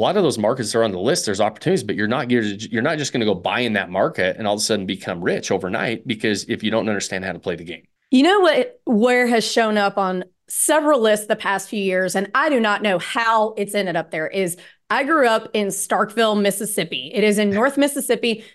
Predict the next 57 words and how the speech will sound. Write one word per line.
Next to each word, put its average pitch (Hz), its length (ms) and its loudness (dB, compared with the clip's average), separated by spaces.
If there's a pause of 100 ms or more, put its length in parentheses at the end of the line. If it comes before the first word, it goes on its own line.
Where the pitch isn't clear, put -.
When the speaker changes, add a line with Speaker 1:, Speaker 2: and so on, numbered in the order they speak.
(160)
Speaker 2:
The - 60 4
only 320 240 6
thing 285 140 4
there 277 100 4
is 233 100 0
Mississippi 233 300 0
State 220 240 2
University, 240 800 0
worst, 233 380 2 (240)
worst 240 400 2
S 226 180 0
E 220 60 -4
C 214 200 -2
football 180 300 2
team. 156 320 -12
Sorry, 208 300 2
Dad. 175 320 0
Speaker 1:
<laughs> - 20 -14
I - 60 0
know - 60 2
you - 80 0
Speaker 2:
Everybody 262 320 2
in 240 40 2
Speaker 1:
love 233 80 2
Speaker 2:
my 226 40 0
Speaker 1:
them. 226 60 -4
Speaker 2:
family 214 280 0
went 165 180 -4
there. 151 220 -10 (180)
So, 247 680 4 (100)
but 269 160 2
it's - 200 2
ended 320 220 4
up 311 160 4
on 247 140 -6
these 220 180 -6
lists 262 220 2
of 202 120 -4
best 208 220 -2
places 208 320 0
to - 80 -6
buy. 254 220 2
And 269 180 4
yeah, 370 160 4 (240)
you 339 200 6
can 370 420 4 (100)
make 240 260 2
great 233 240 2
money 226 240 0
on 196 160 0
game 185 220 0
day 214 160 2
weekends 220 540 0
and 196 120 -4
things 202 220 -2
like 190 200 -2
that. 202 300 0